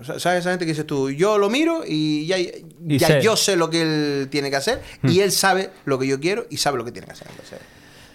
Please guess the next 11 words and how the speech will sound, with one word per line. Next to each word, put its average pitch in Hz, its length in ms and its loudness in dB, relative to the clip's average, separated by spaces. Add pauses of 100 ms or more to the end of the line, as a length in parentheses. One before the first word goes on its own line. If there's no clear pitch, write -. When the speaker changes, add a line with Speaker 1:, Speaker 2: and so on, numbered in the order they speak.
(160)
Speaker 2:
Totalmente. 151 520 2
Mira, 175 160 4
esto 156 120 -2
está 147 180 0
llegando 196 280 2
un 214 60 -8
poquito 214 260 -2
ya 185 400 2
al, 117 380 -2 (320)
al, 117 460 -2
¿no? 165 340 -2